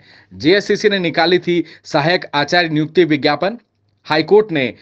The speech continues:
जेएससीसी से चार सप्ताह के अंदर जवाब मांगा है। पारा शिक्षकों को पचास फीसदी आरक्षण को चुनौती दी गई थी। विज्ञापन नियमावली में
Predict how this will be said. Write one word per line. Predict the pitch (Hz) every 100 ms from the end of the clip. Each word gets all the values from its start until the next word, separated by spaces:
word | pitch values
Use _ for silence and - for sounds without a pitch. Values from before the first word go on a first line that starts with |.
| _ -
जेएससीसी | 90 123 175 185 - 175 165
से | 143 110
चार | - 160 175
सप्ताह | 151 143 - -
के | -
अंदर | 131 127 131
जवाब | 117 123 156
मांगा | 156 151 156
है। | 156 220 - - _
पारा | 165 180
शिक्षकों | 165 185 - 175 214
को | 185
पचास | 151 165 - 175 185 -
फीसदी | 160 180 156 160 117 - - -
आरक्षण | 160 170 160 190 180
को | 156 175
चुनौती | 170 156 151 185
दी | 170
गई | 170 170
थी। | 160 214 254 _ -
विज्ञापन | 131 156 196 240 226
नियमावली | 214 220 208 202 220
में | 220 135 90